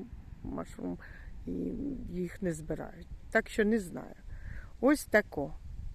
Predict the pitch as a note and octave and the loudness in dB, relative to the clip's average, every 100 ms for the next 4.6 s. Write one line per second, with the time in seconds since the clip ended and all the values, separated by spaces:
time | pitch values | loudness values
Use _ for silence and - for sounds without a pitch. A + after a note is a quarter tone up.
0 | - - - - - - - - - - | -8 -14 -14 -14 -14 -14 -14 -14 -14 -14
1 | - - B3+ A#3 - E4 F#4+ - - - | -18 8 10 10 10 12 12 12 -2 -16
2 | - - - - - - - - - - | -16 -18 -18 -18 -18 -18 -18 -18 -16 -16
3 | - - - D4 B3 - A#3 - F#3 F3 | -12 -2 12 12 12 6 4 8 10 8
4 | F3 - - A#3 G3+ F#3+ | 6 -2 0 4 6 4